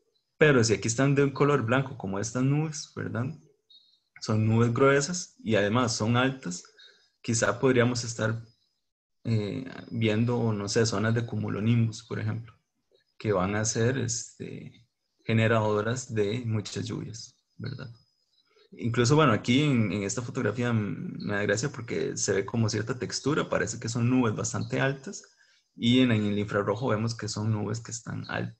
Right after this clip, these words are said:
eh, que son, que están frías, ¿verdad? Entonces aquí posiblemente hay bastantes lluvias en esta zona de África. Por dicha les llovió en el Sahara,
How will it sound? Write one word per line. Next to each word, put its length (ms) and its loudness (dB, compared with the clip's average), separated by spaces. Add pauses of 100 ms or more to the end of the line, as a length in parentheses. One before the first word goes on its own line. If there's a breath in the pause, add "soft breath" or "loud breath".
(100)
eh, 180 -12
que 100 -10
son, 500 -10
que 80 -16
están 280 -12
frías, 400 -4
¿verdad? 260 -12 (1000 soft breath)
Entonces 340 -6
aquí 180 -2
posiblemente 680 0
hay 440 -2 (340)
bastantes 560 -6
lluvias 420 -4
en 140 -6
esta 300 -10
zona 280 -8
de 100 -6
África. 540 -12 (1200 soft breath)
Por 160 -8
dicha 240 -6
les 140 -6
llovió 280 -4
en 100 -8
el 180 -10
Sahara, 420 -10